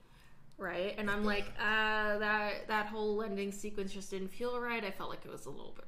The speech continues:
Speaker 1: rushed. Uh, it, it kinda seemed out of character just a smidge, in my opinion.
Speaker 2: Mm-hmm.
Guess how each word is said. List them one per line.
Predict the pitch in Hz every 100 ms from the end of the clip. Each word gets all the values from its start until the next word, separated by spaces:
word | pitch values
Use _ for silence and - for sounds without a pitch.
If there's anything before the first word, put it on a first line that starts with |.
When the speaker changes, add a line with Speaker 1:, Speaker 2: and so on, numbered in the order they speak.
| -
Speaker 1:
rushed. | 135 220 233 226 233 - - - - - - - - - - - -
Uh, | 170 175 175 - - -
it, | - 202 -
it | 269 269
kinda | 247 285 285
seemed | 262 - 214 214 208
out | 202 185
of | 175
character | - 170 165 196
just | 175 180 - -
a |
smidge, | - - 170 160 185
in | 240
my | 254
opinion. | 254 523 523 523 523 -
Speaker 2:
Mm-hmm. | 247